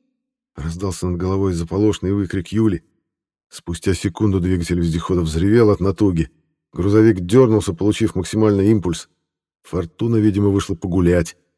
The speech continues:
Пальцы соскользнули с края борта, и тело отправилось в недолгий полёт. Его приземление сопровождалось треском ломаемых веток.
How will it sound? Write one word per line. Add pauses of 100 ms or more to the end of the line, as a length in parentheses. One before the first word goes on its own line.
(520)
Пальцы
соскользнули
с
края
борта,
и
тело
отправилось
в
недолгий
полёт. (920)
Его
приземление
сопровождалось
треском
ломаемых
веток.